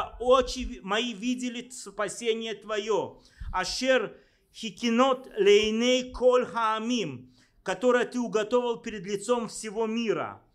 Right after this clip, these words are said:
Аш-, э, ор лехаир легоим,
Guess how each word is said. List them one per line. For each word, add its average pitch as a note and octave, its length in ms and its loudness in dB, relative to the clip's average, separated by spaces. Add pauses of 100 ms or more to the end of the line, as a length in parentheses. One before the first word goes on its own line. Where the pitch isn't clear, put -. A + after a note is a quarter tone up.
(480)
Аш-, - 680 -4 (120)
э, F3 420 -2 (140)
ор B3+ 680 4
лехаир A3+ 680 0 (120)
легоим, A3 960 -2